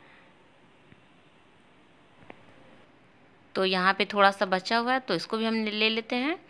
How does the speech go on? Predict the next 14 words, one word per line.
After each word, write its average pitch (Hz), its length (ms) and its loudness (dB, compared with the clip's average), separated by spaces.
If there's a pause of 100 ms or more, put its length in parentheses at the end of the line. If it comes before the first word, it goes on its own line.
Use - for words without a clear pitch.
(580)
तो 185 200 0
देखिए 190 340 2
इसी 240 200 -2
तरीके 202 400 4
से 214 140 -2
हमें 240 320 2
चम्मच 185 320 -2
से 349 260 -4 (2000)
मिलाते 185 380 0
हुए 214 220 -2
छान 190 260 4
लेना 202 260 0
है। 285 200 -4 (560)
तो 185 260 -2